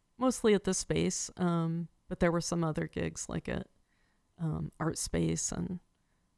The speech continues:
and we had a really good time. Um, it was interesting and challenging to work a band and manage people's personalities. And, um,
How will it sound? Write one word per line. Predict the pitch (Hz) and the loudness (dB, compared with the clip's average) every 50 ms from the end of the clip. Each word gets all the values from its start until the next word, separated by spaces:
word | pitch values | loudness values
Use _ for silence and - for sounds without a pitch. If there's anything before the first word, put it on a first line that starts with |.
| _ _ _ _ _ | _ _ _ _ _
and | - 208 208 208 214 | 0 2 2 4 4
we | 208 214 226 | 4 4 4
had | 220 214 | 4 4
a | 220 220 | 2 2
really | 208 220 214 220 208 | 2 2 2 2 2
good | - 202 202 180 | 4 2 2 2
time. | - - 202 214 202 160 156 165 170 - - _ _ _ _ _ _ _ _ _ _ _ _ _ _ _ _ _ _ _ - - - | 2 2 4 6 6 6 4 2 0 -2 -6 _ _ _ _ _ _ _ _ _ _ _ _ _ _ _ _ _ _ _ -20 -10 -2
Um, | 190 175 160 160 160 156 156 160 170 - - - _ _ _ _ _ _ _ _ _ _ _ _ _ _ _ _ _ _ _ _ _ _ _ _ _ _ _ _ _ _ _ _ | 0 2 2 2 2 2 0 -2 -4 -6 -8 -12 _ _ _ _ _ _ _ _ _ _ _ _ _ _ _ _ _ _ _ _ _ _ _ _ _ _ _ _ _ _ _ _
it | 180 196 - - | 2 2 4 6
was | 185 190 196 - - - - _ _ _ _ _ _ _ _ _ _ _ _ _ _ _ - | 4 4 4 2 0 -6 -8 _ _ _ _ _ _ _ _ _ _ _ _ _ _ _ 4
interesting | 202 196 - 220 214 185 - - 196 190 190 | 6 6 8 8 6 6 6 6 6 6 6
and | 190 190 | 6 6
challenging | - 202 175 180 180 180 180 170 190 185 190 | 8 8 10 10 10 8 6 6 6 4 4
to | - 190 | 4 4
work | 175 175 175 175 - | 4 4 4 4 2
a | 190 170 | 0 0
band | - - 170 175 170 170 170 175 175 175 - - - | 2 2 4 4 4 4 4 2 2 0 -2 -4 -2
and | 185 175 170 170 170 - - - - _ _ - - | 0 0 2 2 0 -2 -6 -12 -20 _ _ -6 -2
manage | 180 170 165 165 - - - | 0 2 2 2 0 0 2
people's | 185 185 - 180 175 - - | 2 2 2 0 -2 -2 -2
personalities. | - 185 175 - - 180 175 170 160 160 165 170 170 170 170 170 170 - - | 0 0 0 0 0 0 2 2 2 2 2 2 2 2 2 0 -2 -2 -2
And, | 175 175 175 175 175 - - - - _ _ _ _ _ _ _ _ _ _ _ _ _ | -2 -2 -2 -2 -4 -6 -10 -16 -20 _ _ _ _ _ _ _ _ _ _ _ _ _
um, | 165 165 160 160 160 165 165 165 175 | -4 -2 -2 -2 -2 -4 -6 -8 -14